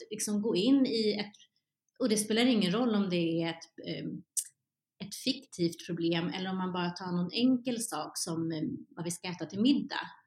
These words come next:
Att man verkligen går in i den och känner in något så här, ja, men det känns bra, vi kan äta det här till middag, det här har vi råd med. Eh, det passar vår ekonomi, det passar tiden som vi har för att tillaga det här.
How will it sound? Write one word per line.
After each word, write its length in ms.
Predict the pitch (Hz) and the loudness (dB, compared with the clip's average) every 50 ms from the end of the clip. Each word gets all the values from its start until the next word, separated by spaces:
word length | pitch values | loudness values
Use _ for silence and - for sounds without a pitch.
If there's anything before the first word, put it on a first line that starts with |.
| _ _ _ _ _ _ _ _ _ - | _ _ _ _ _ _ _ _ _ -4
Att 220 | - 208 208 - | -4 -2 -2 0
man 180 | 240 233 233 240 | 0 2 4 4
verkligen 400 | 240 226 196 202 - 208 190 190 | 4 4 4 2 0 -2 -2 0
går 180 | 196 185 180 | 0 0 2
in 220 | 214 247 247 240 233 | 4 6 6 6 4
i 100 | 226 190 | 2 2
den 220 | 160 156 160 165 | 0 0 -2 -2
och 140 | 180 208 208 | -2 -4 -4
känner 340 | - - 208 196 202 196 185 | -2 -2 -2 -2 -2 0 0
in 200 | 165 165 165 160 | 0 2 0 0
något 220 | 156 165 160 - | -2 -4 -6 -4
så 100 | - - | -4 -4
här, 120 | 156 156 160 | -4 -4 -4
ja, 120 | 156 - | -2 0
men 220 | 208 214 220 226 233 - - - - - _ _ _ _ _ - _ - | 0 0 0 -2 -6 -12 -16 -20 -20 -20 _ _ _ _ _ -10 _ -4
det 80 | 240 | -2
känns 360 | 233 233 233 226 214 - - | -2 -2 -2 -2 -4 -6 -4
bra, 260 | 165 160 156 175 214 220 | -4 -2 -2 -2 -2 -2
vi 60 | 208 202 | -4 -4
kan 180 | 208 214 202 | -2 -2 -2
äta 260 | 196 180 170 - 202 | -2 -2 -4 -6 -6
det 60 | 196 185 | -4 -4
här 100 | 180 185 | -4 -4
till 160 | - - 202 | -4 -4 -4
middag, 360 | 196 185 180 190 196 214 226 196 | -4 -4 -4 -4 -4 -4 -4 -6
det 60 | 180 | -6
här 160 | 180 175 180 | -6 -6 -6
har 80 | 185 185 | -6 -6
vi 80 | 190 | -4
råd 300 | 180 175 170 180 185 180 | -4 -2 -2 -2 -2 -2
med. 240 | 170 170 196 247 254 - _ _ _ _ _ _ _ _ _ _ _ - - | -2 -2 -2 -4 -6 -8 _ _ _ _ _ _ _ _ _ _ _ -10 -6
Eh, 300 | 170 165 165 165 170 180 | -6 -4 -4 -6 -6 -8
det 60 | 185 | -8
passar 340 | - - 202 202 - - 185 | -8 -8 -8 -6 -6 -6 -4
vår 200 | 175 175 170 165 | -2 -2 -2 -2
ekonomi, 640 | 170 - - 175 175 175 165 156 208 254 285 285 277 - - _ _ _ _ _ _ _ _ - | -4 -4 -4 -2 0 0 0 0 0 -2 -2 -4 -6 -10 -16 _ _ _ _ _ _ _ _ -10
det 80 | 220 | -8
passar 320 | 208 208 202 202 - - 180 | -6 -6 -6 -6 -4 -6 -6
tiden 480 | 175 - 175 170 180 180 202 220 220 | -4 -2 -2 -2 -2 0 -2 0 0
som 140 | 208 214 214 | 0 0 0
vi 60 | 208 | 0
har 260 | 202 202 185 190 220 233 | 0 0 -2 -2 -4 -4
för 120 | - 185 | -6 -8
att 80 | 170 - | -8 -6
tillaga 480 | - 185 170 160 165 160 165 170 196 | -4 -4 -4 -4 -4 -4 -4 -4 -2
det 60 | 196 | 0
här. 300 | 208 196 185 202 247 294 | 0 0 0 0 -2 -4